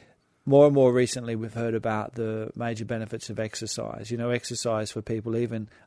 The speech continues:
undergoing chemotherapy and radiation therapy. You know, a clinic in W A is sort of suggesting or showing that, a medical clinic, uh, actually, that people that do exercise during these treatments actually have better outcomes.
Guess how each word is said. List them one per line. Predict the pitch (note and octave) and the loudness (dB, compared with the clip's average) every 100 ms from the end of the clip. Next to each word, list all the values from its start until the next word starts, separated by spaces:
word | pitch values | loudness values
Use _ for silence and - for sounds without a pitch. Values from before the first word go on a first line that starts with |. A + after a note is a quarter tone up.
| - | -8
undergoing | A2+ G#2+ G2+ A#2+ B2 A2+ G#2 G#2 | -6 -4 -2 0 0 0 -4 -8
chemotherapy | A#2+ G#2+ G#2+ A2 G#2+ G#2+ - G#2+ | -6 -6 -6 -6 -6 -6 -6 -6
and | G#2+ G#2 G2+ _ _ _ - | -6 -8 -12 _ _ _ -2
radiation | A2+ A2 G#2+ G#2+ - A2+ | 0 0 0 -2 -6 -6
therapy. | A2 G#2+ G#2 G#2+ | -4 -4 -4 -6
You | A2 | -6
know, | A2 G#2+ | -4 -6
a | G2+ _ - | -8 _ -6
clinic | B2+ A#2 A2 | -4 -4 -6
in | A2 G#2 _ - - | -10 -10 _ -14 0
W | B2 A2+ A2+ A#2 | 2 2 2 4
A | A#2 A2 | 2 0
is | - | -4
sort | A#2+ | -4
of | G#2+ - - | -6 -10 -18
suggesting | - A#2 A#2 G#2 A#2+ A2+ | -10 -2 -2 -2 -6 -6
or | |
showing | G#2+ B2+ B2+ A#2+ | -2 0 2 0
that, | A2 G#2+ | -2 -2
a | |
medical | G#2+ C#3+ E3 A2 | 2 2 2 -4
clinic, | - G#2 G#2 | -6 -6 -6
uh, | G2 - | -8 -8
actually, | G#2+ G#2 - A2 | -8 -8 -6 -4
that | A#2 - - _ _ | -6 -8 -20 _ _
people | - C3 A#2 | 2 4 2
that | - B2 | -2 -2
do | B2 A#2 - | -2 -2 -2
exercise | A#2 - A#2+ B2 A2+ G2 | -6 -6 -6 -2 -4 -4
during | G#2+ A2+ D3 D#3 | -6 0 0 0
these | A2+ G#2 | -4 -4
treatments | - G#2+ A2 A2 | -6 -6 -6 -8
actually | A2 - G#2 | -10 -10 -10
have | G#2 - | -10 -8
better | G#2 G#2 | -6 -4
outcomes. | G2 - G#2+ F#2+ - | -6 -8 -10 -12 -16